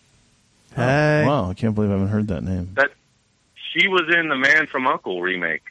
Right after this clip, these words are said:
Speaker 3: Uh,
Speaker 1: Well, just because you're good at playing a
Speaker 3: movie, uh,
Speaker 1: robot doesn't mean
Speaker 3: last
Speaker 1: you're good at playing other stuff.
Speaker 2: That's true. Hey, uh, I was gonna ask. I haven't
Speaker 3: Yeah.
Speaker 2: seen the movie. This I, I haven't seen anything good last year, really, for the most part, film wise.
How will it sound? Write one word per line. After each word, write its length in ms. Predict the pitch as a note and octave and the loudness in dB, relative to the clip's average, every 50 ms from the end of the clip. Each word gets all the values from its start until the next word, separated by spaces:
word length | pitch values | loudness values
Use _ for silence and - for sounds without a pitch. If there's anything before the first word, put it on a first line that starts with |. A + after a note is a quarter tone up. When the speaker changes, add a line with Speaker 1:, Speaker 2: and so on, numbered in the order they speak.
| - - - | -16 -12 -8
Speaker 3:
Uh, 280 | E2 E2+ E2+ E2 D#2+ D3+ | -4 -4 -2 -2 0 2
Speaker 1:
Well, 120 | F3 F#3 | 2 2
just 220 | E3+ - C4+ B3 - | 2 2 2 2 2
because 260 | C#4+ - B3 A3 - | 2 2 2 2 2
you're 80 | A3 D#3+ | 2 2
good 140 | E3+ E3+ | 2 2
at 60 | E3+ - | 2 4
playing 200 | F#3 F3+ E3 D3+ | 2 4 4 4
a 60 | C#3 | 4
Speaker 3:
movie, 100 | C3+ C#3 | 4 4
uh, 20 | C#3 | 4
Speaker 1:
robot 260 | C#3+ D3+ D#3 D#3+ C#3+ | 4 4 2 2 2
doesn't 220 | D3 C#3 C#3 C#3+ C#3+ | 2 2 2 2 2
mean 100 | C#3 C#3 | 2 2
Speaker 3:
last 20 | |
Speaker 1:
you're 80 | C3+ B2+ C3+ B2+ | 2 2 2 2
good 40 | |
at 60 | B2+ G#2+ | 2 2
playing 280 | A#2 B2+ C3 B2+ B2+ | 2 2 2 2 2
other 180 | B2 B2 A#2+ A2 | 2 2 0 -2
stuff. 280 | - - C3 B2 B2 | 0 0 2 2 4
Speaker 2:
That's 240 | C#3+ C#3 - - - | 2 2 0 -2 -6
true. 480 | - - D3 D#3+ E3 D#3 D3 C3+ A#2 - - _ _ _ _ _ _ | -4 0 2 4 4 4 4 2 0 -6 -14 _ _ _ _ _ _
Hey, 320 | B2+ C3 D3 D#3 D3+ C#3+ - | -2 0 2 2 2 2 0
uh, 520 | - B2+ B2+ B2 A#2 A#2 A2 G#2 F#2 D#2 - _ _ - - - | 0 0 2 2 4 2 2 0 -2 -4 -8 _ _ -16 -4 0
I 80 | B2+ | 2
was 140 | C#3 D3+ C3 | 2 4 2
gonna 120 | D#3+ E3 D#3 | 2 0 2
ask. 240 | D#3+ D#3+ D3+ - | 2 2 0 2
I 80 | C3 C#3 | 2 4
haven't 200 | F#3 G#3 A#3 G3+ | 4 4 4 2
Speaker 3:
Yeah. 60 | - - | 0 0
Speaker 2:
seen 160 | E3+ E3 E3 | 0 0 0
the 60 | D3+ | 2
movie. 320 | C#3 C#3 C#3+ D#3 C#3 B2+ A2+ | 2 4 4 4 4 2 2
This 200 | F#2 C#3+ E3 - | 2 2 0 2
I, 180 | - D3 E3+ - | 2 0 2 2
I 100 | C#3+ E3+ | 2 2
haven't 180 | G3 F#3 D#3+ C#3 | 2 2 2 0
seen 200 | - - C3 A#2 | 2 2 2 4
anything 340 | A#2 B2 A#2+ - B2 A2 G#2 | 4 2 2 2 0 0 2
good 200 | G2 G2+ F#2 F#2 | 2 2 2 0
last 280 | E2+ E2+ - - - | -2 -6 -6 -6 -4
year, 100 | F#2+ E2+ | -2 -2
really, 340 | D#2+ D#2 E2 D#2+ D2 C#2+ E2 | 0 0 -2 -2 -2 -4 -8
for 200 | - - - G2 | -8 -2 0 2
the 60 | F#2 | 2
most 240 | F2+ F2+ F#2 F#2 - | 4 4 2 2 4
part, 200 | - G2 E2+ - | 4 4 4 4
film 260 | - - G2+ F#2+ F#2 F2 | 2 4 4 4 4 2
wise. 300 | E2+ E2 E2 D#2+ - | 0 0 0 -2 -4